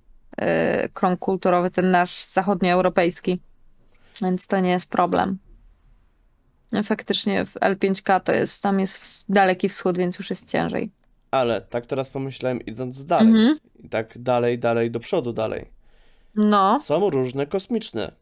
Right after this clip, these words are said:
Speaker 2: i sci-fiowe R P G.
Speaker 1: Fakt. Są.
Speaker 2: E, można by zawsze w takim dodać,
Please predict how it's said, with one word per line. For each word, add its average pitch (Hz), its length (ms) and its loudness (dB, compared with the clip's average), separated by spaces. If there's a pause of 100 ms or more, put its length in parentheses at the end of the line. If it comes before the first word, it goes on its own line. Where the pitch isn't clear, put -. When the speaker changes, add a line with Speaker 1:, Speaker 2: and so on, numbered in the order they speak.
(680)
Speaker 2:
i 120 580 0
sci-fiowe 127 640 0
R 110 140 -4
P 107 140 -8
G. - 160 -16 (720)
Speaker 1:
Fakt. 214 300 0 (360)
Są. 208 500 2 (800)
Speaker 2:
E, 120 280 0 (200)
można 123 580 -2
by 110 320 -4 (360)
zawsze 120 380 -4
w 120 80 -14
takim 110 500 -8 (560)
dodać, 117 760 -4